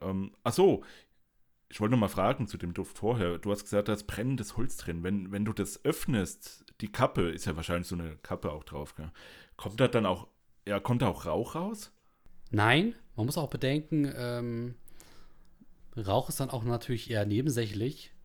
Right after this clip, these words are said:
Speaker 2: Rauch ist dann eben das, was übrig bleibt am Ende dieser Apokalypse. Aber
Speaker 1: Mhm.
Speaker 2: am Anfang ist dann eher Feuer, Flamme und ja, wer weiß. Wenn du, wenn du es dir direkt in die Augen sprühst, was man natürlich nicht tun sollte, dann kann das auch richtig brennen, ne?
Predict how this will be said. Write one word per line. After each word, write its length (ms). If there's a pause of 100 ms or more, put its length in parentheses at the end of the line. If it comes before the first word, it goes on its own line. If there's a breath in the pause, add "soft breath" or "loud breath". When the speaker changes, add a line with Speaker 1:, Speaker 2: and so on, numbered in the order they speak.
(160)
Speaker 2:
Rauch 180
ist 120
dann 100
eben 240
das, 200
was 120
übrig 300
bleibt 200
am 120
Ende 340 (680 loud breath)
dieser 160
Apokalypse. 840 (560 soft breath)
Aber 200
Speaker 1:
Mhm. 100
Speaker 2:
am 60
Anfang 340
ist 200
dann 80
eher 300
Feuer, 360
Flamme 460
und 680 (300)
ja, 300 (180)
wer 120
weiß. 280 (360 loud breath)
Wenn 140
du, 320 (240 loud breath)
wenn 80
du 60
es 60
dir 100
direkt 240
in 80
die 60
Augen 260
sprühst, 340
was 160
man 80
natürlich 300
nicht 160
tun 160
sollte, 260
dann 160
kann 220
das 120
auch 200
richtig 420
brennen, 440
ne? 200